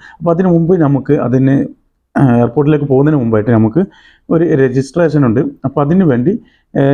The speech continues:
നമ്മുടെ ഫോണിലേക്ക് ഒരു മെസ്സേജ് വരും. അപ്പോൾ ആ മെസ്സേജിലുള്ള ഒരു ആറക്ക നമ്പർ നമ്മൾ പറഞ്ഞു കൊടുക്കണം. പക്ഷെ ഇതിൽ ഒരിക്കലും അവർ പറയുന്നില്ല ട്ടോ, ഒ ടി പി എന്ന് പറയുന്നില്ല. കാരണം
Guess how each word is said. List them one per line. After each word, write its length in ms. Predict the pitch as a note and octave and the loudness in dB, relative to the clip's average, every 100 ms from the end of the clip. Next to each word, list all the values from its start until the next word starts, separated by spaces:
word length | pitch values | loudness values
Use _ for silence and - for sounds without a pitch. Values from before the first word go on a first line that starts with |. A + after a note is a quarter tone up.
| D3 | 2
നമ്മുടെ 260 | D3 D#3+ | 0 0
ഫോണിലേക്ക് 440 | C#3 C3 C#3 C3+ C#3 | 0 0 2 0 -2
ഒരു 80 | |
മെസ്സേജ് 440 | A#2 A2 - C3+ C3+ | -2 -4 0 -2 0
വരും. 200 | G2+ B2+ G3 _ _ - | 0 0 -4 _ _ -12
അപ്പോൾ 160 | C#3+ F3 | -4 -2
ആ 100 | F3 | 0
മെസ്സേജിലുള്ള 600 | E3+ C#3+ D3+ D3 D#3 C#3+ C#3 - | 0 0 0 0 2 0 -2 -6
ഒരു 180 | C3 C#3 | -4 -2
ആറക്ക 420 | B2+ C#3 D3 D3 | 0 0 0 -2
നമ്പർ 420 | C3 A#2+ C3 C3 E3+ - | -4 -2 -2 -2 -4 -2
നമ്മൾ 180 | A2+ A#2 A#2 | 0 0 -2
പറഞ്ഞു 240 | G#2+ G#2+ | -4 -2
കൊടുക്കണം. 280 | G#2 F#2+ G2 - | -2 -2 -8 -10
പക്ഷെ 200 | _ - | _ -2
ഇതിൽ 140 | E3 F#3 | 0 2
ഒരിക്കലും 360 | F3+ E3+ G3 F3+ | 0 0 0 0
അവർ 120 | E3+ F3 F3 - - _ | -2 -4 -12 -20 -20 _
പറയുന്നില്ല 400 | D#3 E3 F3+ E3 | 0 0 0 0
ട്ടോ, 120 | B2+ D3 | 0 0
ഒ 60 | D3+ | 0
ടി 220 | D#3+ - G3+ | -2 0 0
പി 200 | G3+ G#3+ - | 2 0 2
എന്ന് 140 | D#3 | 0
പറയുന്നില്ല. 400 | C3+ A2+ A2 A2 | 0 -2 -2 -2
കാരണം 340 | A2 C3+ C#3+ | -2 -2 0